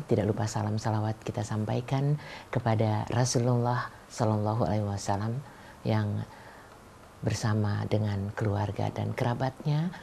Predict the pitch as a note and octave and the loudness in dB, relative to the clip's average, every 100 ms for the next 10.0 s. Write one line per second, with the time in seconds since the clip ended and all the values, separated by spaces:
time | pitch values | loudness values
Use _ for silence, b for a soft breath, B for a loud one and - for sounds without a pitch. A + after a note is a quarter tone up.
0 | B - G#2+ G#2 G#2+ G#2 G#2 G#2 G#2+ - | B -4 0 2 0 -2 -2 -4 -6 -4
1 | A2 G#2 - G2 G2 G#2+ G2 G2 - G2 | -2 -4 -4 -6 -4 -4 -4 -6 -6 -6
2 | F#2+ G2 G2 - - - - - - B | -6 -6 -6 -6 -8 -8 -8 -10 -12 B
3 | B B B B - D#3+ E3 E3 E3 - | B B B B 6 8 10 8 6 4
4 | - D#3 D3+ E3 D3+ D3+ F3+ G#3+ F3+ D#3 | 2 6 6 6 6 6 6 6 4 8
5 | D3+ C#3 B2+ D3+ D3+ C3+ C3 B2+ A#2 A#2+ | 8 8 6 2 2 4 6 6 6 4
6 | A2+ A#2+ A#2+ A2+ A#2 A2+ A2 A2 A2 G#2+ | 2 0 0 0 0 0 2 2 2 0
7 | G#2+ G#2+ G#2+ G#2 G#2 G#2+ B2 - B B | 0 -2 0 0 0 -2 -6 -10 B B
8 | - C#3+ D3 B2 C3 C3 D#3 C#3 B2+ B2 | 6 10 12 12 10 10 10 10 10 8
9 | B2 C3 C3 B2 A#2+ C3 B2+ D3 - | 8 6 8 6 6 6 4 2 0